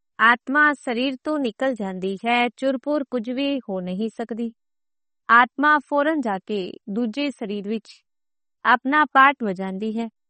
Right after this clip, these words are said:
ਇਹਨਾਂ ਗੱਲਾਂ ਨੂੰ ਚੰਗੀ ਤਰ੍ਹਾਂ ਸਮਝੋ, ਅੰਦਰ ਘੋਟਦੇ ਰਹੋ। ਅਸੀਂ ਆਤਮਾ ਬਾਬਾ ਤੋਂ ਵਰਸਾ ਲੈਂਦੇ ਹਾਂ। ਵਰਸਾ ਮਿਲਦਾ ਹੈ ਸਤਿਯੁਗ ਦਾ।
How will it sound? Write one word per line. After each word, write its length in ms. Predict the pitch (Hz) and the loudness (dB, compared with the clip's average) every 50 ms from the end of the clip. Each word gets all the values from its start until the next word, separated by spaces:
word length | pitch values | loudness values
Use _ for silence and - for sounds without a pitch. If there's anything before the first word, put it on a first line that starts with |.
| _ _ _ _ _ _ _ _ _ _ - 240 269 | _ _ _ _ _ _ _ _ _ _ 0 0 2
ਇਹਨਾਂ 220 | 277 294 302 302 | 2 2 2 2
ਗੱਲਾਂ 320 | 269 277 285 294 302 302 | 2 2 2 4 4 2
ਨੂੰ 180 | 294 302 302 294 | 2 2 -2 -4
ਚੰਗੀ 280 | - 247 226 233 247 247 | -4 -6 -6 -4 -4 -4
ਤਰ੍ਹਾਂ 360 | - 269 262 269 269 277 269 | -2 0 2 2 2 2 0
ਸਮਝੋ, 680 | - - 214 196 196 185 - - 190 185 185 190 190 - _ _ - 220 247 | -2 -6 -8 -6 -6 -6 -8 -8 -10 -8 -8 -10 -12 -16 _ _ -4 -2 -2
ਅੰਦਰ 320 | 254 262 240 277 285 294 - - 302 | 0 2 4 4 4 4 2 -2 0
ਘੋਟਦੇ 400 | 311 302 233 - 185 185 190 190 | 0 0 0 -2 -6 -6 -6 -4
ਰਹੋ। 420 | 190 190 185 196 190 190 185 196 208 _ _ _ _ _ _ _ _ _ _ _ _ - 220 233 262 | -6 -8 -8 -8 -10 -10 -10 -12 -14 _ _ _ _ _ _ _ _ _ _ _ _ 0 2 2 2
ਅਸੀਂ 240 | - - 302 320 | 0 -2 0 2
ਆਤਮਾ 500 | 302 302 294 - _ 269 302 302 302 311 | 4 4 2 2 _ 0 2 4 4 4
ਬਾਬਾ 320 | 294 240 214 185 185 202 202 | 4 4 2 2 2 0 -2
ਤੋਂ 160 | 202 254 247 | -4 -4 -6
ਵਰਸਾ 340 | 233 196 185 - - 202 185 | -6 -8 -10 -10 -12 -12 -10
ਲੈਂਦੇ 360 | 185 190 190 185 190 226 226 | -10 -10 -10 -8 -8 -10 -10
ਹਾਂ। 180 | 220 233 233 226 _ _ _ _ _ _ _ _ _ _ _ _ - | -8 -10 -12 -12 _ _ _ _ _ _ _ _ _ _ _ _ -2
ਵਰਸਾ 460 | 202 240 247 247 262 - - 311 311 | 2 4 4 4 2 2 2 4 4
ਮਿਲਦਾ 440 | 311 302 311 294 277 254 302 294 294 | 4 2 0 0 2 4 4 4 4
ਹੈ 260 | 285 285 302 302 302 | 4 2 0 0 0
ਸਤਿਯੁਗ 480 | 294 - - 196 180 175 175 - 185 185 | 0 -2 -2 -4 -4 -4 -6 -10 -10 -10
ਦਾ। 240 | 202 185 214 220 | -8 -10 -10 -10